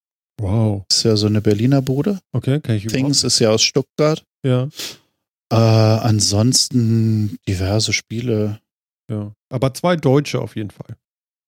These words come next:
Speaker 2: Auf jeden Fall zwei.
Speaker 1: Deutsche
Speaker 2: Ich glaub
Speaker 1: Firmen.
Speaker 2: sogar noch eine dritte deutsche Bude, aber das, äh, müsste ich jetzt nachgucken.
Speaker 1: Das ist ja interessant, so mal.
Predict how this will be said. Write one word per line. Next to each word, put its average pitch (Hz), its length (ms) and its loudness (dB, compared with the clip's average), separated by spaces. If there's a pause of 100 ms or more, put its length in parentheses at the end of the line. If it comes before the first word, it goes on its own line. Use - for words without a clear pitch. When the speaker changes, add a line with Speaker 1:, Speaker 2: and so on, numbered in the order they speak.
(360)
Speaker 2:
Auf 110 160 -8
jeden 120 140 -6
Fall 123 160 -4
zwei. 113 120 -4
Speaker 1:
Deutsche 117 100 -4
Speaker 2:
Ich - 60 -12
glaub 123 100 -4
Speaker 1:
Firmen. 110 80 -4
Speaker 2:
sogar 120 240 -2
noch 120 120 2
eine 117 140 0
dritte 107 300 -4
deutsche 95 340 -4
Bude, 101 360 -6
aber 95 260 -4
das, - 500 -2
äh, 110 260 -16 (920)
müsste - 220 -8
ich - 60 -16
jetzt - 200 -12
nachgucken. - 560 -16
Speaker 1:
Das 104 100 -10
ist - 60 -14
ja 98 60 -12
interessant, 110 480 -10
so - 100 -20
mal. 98 220 -18